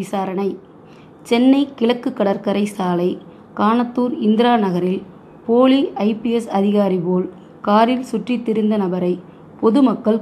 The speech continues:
கொடுத்த தகவலின் அடிப்படையில் கைது செய்து போலீசார் விசாரணை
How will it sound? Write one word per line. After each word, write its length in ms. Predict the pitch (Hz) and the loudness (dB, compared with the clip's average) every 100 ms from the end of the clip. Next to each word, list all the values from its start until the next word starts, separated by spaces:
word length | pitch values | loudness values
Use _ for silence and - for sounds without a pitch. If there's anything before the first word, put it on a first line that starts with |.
| - | -2
கொடுத்த 300 | 196 190 - 185 - - - | -2 -2 -2 -4 -4 -8 -2
தகவலின் 500 | 202 254 262 269 311 | 2 2 4 2 0
அடிப்படையில் 560 | 196 208 202 180 185 185 - - - - - | -2 -2 -2 -2 -2 -4 -8 -20 -20 -20 -6
கைது 340 | 208 220 240 269 | 0 2 2 0
செய்து 320 | 202 180 180 185 - - - - | 0 -2 0 -4 -6 -12 -16 -2
போலீசார் 560 | 214 240 226 202 190 185 208 | 2 2 0 -2 -4 -4 -8
விசாரணை 460 | 196 233 214 208 | 0 2 2 0